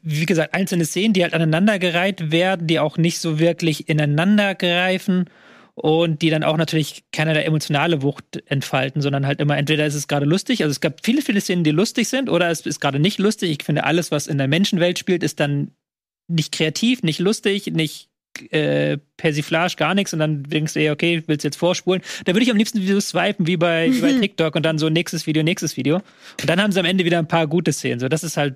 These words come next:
Speaker 1: für mich, da stimme ich dir zu, das ist für mich das Problem an dem Film. Das ist eigentlich eine Ansammlung von Szenen. Das
Speaker 2: Ja.
Speaker 1: ist kein,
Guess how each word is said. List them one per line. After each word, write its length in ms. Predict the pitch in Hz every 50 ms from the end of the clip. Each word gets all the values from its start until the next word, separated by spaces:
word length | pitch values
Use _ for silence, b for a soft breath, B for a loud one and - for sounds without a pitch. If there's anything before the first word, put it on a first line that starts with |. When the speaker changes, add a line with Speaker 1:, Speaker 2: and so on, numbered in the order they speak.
| - _
Speaker 1:
für 120 | - 170
mich, 280 | 151 160 151 - - - _ _
da 140 | - 147 139
stimme 240 | 131 139 - 165 147
ich 40 | 139
dir 120 | 147 139
zu, 100 | - -
das 140 | 135 131 135
ist 60 | - -
für 60 | 147
mich 120 | 135 135
das 160 | - 139 135 -
Problem 300 | - 120 131 135 135 139
an 60 | 131
dem 100 | 131 127
Film. 260 | - - 131 135 135
Das 160 | 135 127 -
ist 100 | 143 -
eigentlich 360 | 143 131 135 151 143 143 -
eine 120 | 160 147 131
Ansammlung 460 | 131 147 160 151 151 143 143 143 139
von 160 | - - 135
Szenen. 300 | 127 - 143 135 139 143
Das 100 | 139 131
Speaker 2:
Ja. 160 | 220 226 220
Speaker 1:
ist 60 | 208 -
kein, 260 | 143 143 156 160